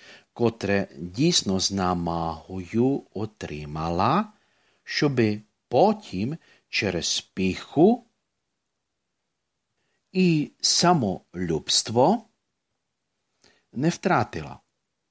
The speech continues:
То само мож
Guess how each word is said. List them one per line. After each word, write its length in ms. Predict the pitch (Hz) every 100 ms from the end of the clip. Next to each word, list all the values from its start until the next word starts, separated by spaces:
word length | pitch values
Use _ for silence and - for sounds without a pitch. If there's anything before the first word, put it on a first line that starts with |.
| _ _ _ _ _ _ _ _ _ _ _ 113 113
То 180 | - 240
само 1000 | - - 85 78 76 80 92 139 214 226
мож 440 | 113 127 240 -